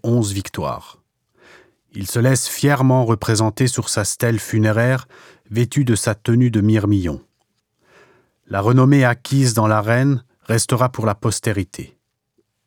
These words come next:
Aujourd'hui, vous vous tenez devant sa tombe. C'est un honneur de connaître à votre tour son nom et son palmarès après presque deux mille ans. Les stèles funéraires,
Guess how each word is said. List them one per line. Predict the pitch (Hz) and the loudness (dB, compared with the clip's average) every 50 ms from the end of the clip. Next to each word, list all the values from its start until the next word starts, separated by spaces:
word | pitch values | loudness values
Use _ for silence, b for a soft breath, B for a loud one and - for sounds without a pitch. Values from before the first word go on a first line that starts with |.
| _ _ _ - | _ _ _ -12
Aujourd'hui, | 110 110 107 104 110 107 107 117 131 147 143 - _ _ _ _ _ _ _ _ _ _ _ _ _ | -6 -4 -2 0 0 0 0 0 0 0 0 -4 _ _ _ _ _ _ _ _ _ _ _ _ _
vous | - 110 110 | -6 -4 0
vous | 120 123 | 0 0
tenez | 127 - - 139 139 143 147 147 143 | 0 0 0 2 4 4 6 4 4
devant | 131 123 117 117 107 | 2 2 2 2 0
sa | - 120 104 | 0 -4 -6
tombe. | - - 95 80 73 69 71 - _ _ _ _ _ _ _ _ _ _ _ _ _ | -4 -4 -4 -4 -4 -6 -10 -16 _ _ _ _ _ _ _ _ _ _ _ _ _
C'est | - - 110 - 123 | -8 -8 -4 -2 0
un | 120 123 | 2 4
honneur | 131 135 147 139 127 110 98 | 4 4 4 4 4 2 2
de | 90 101 | 0 -2
connaître | 98 - 120 107 110 107 - - 98 | 0 0 2 2 2 0 0 -2 -4
à | 92 | -2
votre | 87 104 107 - - 120 | 0 -2 -2 -2 -2 -4
tour | 101 - - 123 127 123 113 - | -4 -2 0 0 0 0 -2 -4
son | - - - 113 107 | -12 -6 -2 0 2
nom | 107 110 113 117 | 2 2 2 2
et | 113 | 0
son | 104 - 113 101 | 0 -2 -4 -2
palmarès | - 113 104 101 104 101 101 104 117 120 127 127 - - - _ - | -2 0 0 0 0 0 0 0 0 0 0 -2 -4 -10 -14 _ -8
après | 110 104 - - 110 101 | -8 -8 -6 -6 -6 -6
presque | - - - 123 123 - - - - | -6 -4 -2 -2 -2 -2 -4 -4 -6
deux | 98 95 113 113 | -4 0 2 2
mille | 113 113 104 90 | 2 2 2 0
ans. | 85 73 - _ _ _ _ _ _ _ _ _ _ _ _ _ _ _ _ _ _ _ _ _ b b b b b b b b b b b b b b b b b b b - | -2 -6 -8 _ _ _ _ _ _ _ _ _ _ _ _ _ _ _ _ _ _ _ _ _ b b b b b b b b b b b b b b b b b b b -6
Les | 113 113 | -6 -4
stèles | 104 - - - 147 156 151 | -4 -4 -2 0 0 0 0
funéraires, | - - - 120 117 113 113 113 127 143 156 156 - - | -2 -2 0 2 2 2 2 2 2 0 0 -2 -4 -8